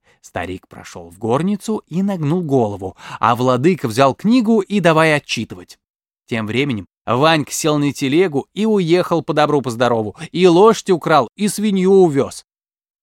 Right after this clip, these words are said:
Мужик стоял, стоял, согнувшись, им да тошно стало, шея заболела. А архиерей, знай себе, и читает.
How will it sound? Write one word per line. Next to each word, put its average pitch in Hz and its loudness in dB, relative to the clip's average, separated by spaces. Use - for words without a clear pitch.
Мужик 185 0
стоял, 208 2
стоял, 190 0
согнувшись, 214 0
им 208 -2
да 196 2
тошно 135 -2
стало, 98 -4
шея 180 2
заболела. 107 -2
А 240 6
архиерей, 247 0
знай 185 0
себе, 123 -2
и 120 -6
читает. 117 -2